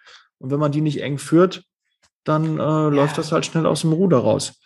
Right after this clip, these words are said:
Speaker 2: Also gerade wenn jemand neu beginnt, ne, also da
Speaker 1: Ja.
Speaker 2: bin ich die ersten drei, vier Monate ganz nah dran, ne? Und das darf auch nicht sein, dass eine Führungskraft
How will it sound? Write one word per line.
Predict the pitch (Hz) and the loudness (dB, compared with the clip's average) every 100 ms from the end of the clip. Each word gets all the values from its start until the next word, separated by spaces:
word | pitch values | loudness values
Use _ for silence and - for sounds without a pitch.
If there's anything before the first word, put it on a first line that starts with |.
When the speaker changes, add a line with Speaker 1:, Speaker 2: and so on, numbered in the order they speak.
| - - - | -20 -14 -6
Speaker 2:
Also | 180 180 | -2 0
gerade | 165 160 208 185 | 2 2 2 2
wenn | 180 | 0
jemand | 170 180 170 147 | 0 0 0 0
neu | 170 175 | 2 2
beginnt, | 160 143 160 139 - | 0 -2 -2 -2 -2
ne, | 131 139 - | 0 2 2
also | - 156 147 | 2 0 0
da | 143 151 | 0 2
Speaker 1:
Ja. | 123 | 2
Speaker 2:
bin | 160 165 | 0 -2
ich | 156 | -2
die | - - | 0 2
ersten | 165 165 - 156 147 123 | 2 0 -2 -4 -2 -4
drei, | - 143 156 | -4 0 0
vier | - 160 | 0 -2
Monate | 156 147 131 147 | 0 0 0 -2
ganz | - 151 147 - | -2 -2 -2 -2
nah | 131 - | -2 -4
dran, | - 135 135 - | -6 -6 -4 -2
ne? | 151 82 | -2 0
Und | 143 | 0
das | 143 - | 0 2
darf | 151 147 | 0 0
auch | - 139 | -6 -6
nicht | 147 | -4
sein, | - 139 | 0 0
dass | 139 135 | 0 -2
eine | 147 | -6
Führungskraft | - 156 139 139 - - 131 | -2 -2 -2 -6 -6 -4 -4